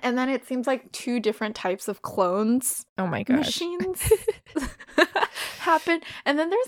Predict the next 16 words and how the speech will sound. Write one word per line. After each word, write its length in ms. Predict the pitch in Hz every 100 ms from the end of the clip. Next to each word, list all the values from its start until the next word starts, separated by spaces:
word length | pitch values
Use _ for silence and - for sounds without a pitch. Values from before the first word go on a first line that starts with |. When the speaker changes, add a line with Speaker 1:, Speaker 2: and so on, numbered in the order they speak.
| 554
Speaker 1:
like, 120 | 427
this 160 | 320 294
moment 380 | 262 302 302 -
that 220 | 220 -
feels 260 | 247 269
very, 240 | 269 262 247
like, 200 | 202 -
ripped 320 | 180 196 -
out 180 | 220 214
of 140 | 196
Gladiator, 840 | - 180 151 226 220 240 247 269 277 - - -
um, 460 | - 220 202 185 185
where 220 | 202 202
they're, 500 | 196 202 190 190 -
they're, 260 | 208 214 190
like, 440 | 180 165 - 226